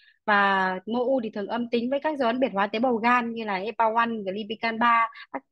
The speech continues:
actina one, à, dấu ấn biệt hóa tế bào động mật như C K bảy, C K mười chín, các dấu ấn thần kinh nội tiết như là C D năm sáu, synap, chromo.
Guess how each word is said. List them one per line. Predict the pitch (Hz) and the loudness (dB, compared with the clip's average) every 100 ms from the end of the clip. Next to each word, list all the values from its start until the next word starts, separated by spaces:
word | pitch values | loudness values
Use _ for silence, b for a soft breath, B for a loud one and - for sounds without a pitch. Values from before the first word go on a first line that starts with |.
| _ B B | _ B B
actina | 277 262 240 233 226 | -8 -2 2 2 4
one, | 226 226 214 B B B - | 2 0 -4 B B B -4
à, | 202 202 | 2 2
dấu | 208 214 | 4 4
ấn | 226 | 4
biệt | 277 | 0
hóa | 214 202 233 294 302 | 2 0 0 -2 -6
tế | 214 | -2
bào | 233 208 | -2 -2
động | 190 | -2
mật | 196 190 | -4 -6
như | 208 | -8
C | 240 233 | -8 -4
K | 220 | 0
bảy, | 190 151 | 0 -2
C | - 226 | -4 -2
K | 220 | 0
mười | 185 - | 0 -2
chín, | 214 214 302 - | -2 -2 -4 -6
các | 269 | -2
dấu | 269 | 0
ấn | 240 | 0
thần | 262 196 | -2 -2
kinh | 226 | -2
nội | 214 - | -2 -6
tiết | 277 339 | -6 -4
như | 277 | -2
là | 220 190 170 B B B | 2 0 0 B B B
C | - | 2
D | 240 233 | 4 6
năm | 226 | 2
sáu, | 220 220 220 | 0 2 2
synap, | 262 269 240 285 320 | 2 2 4 2 0
chromo. | 196 220 233 240 233 | 2 6 6 6 4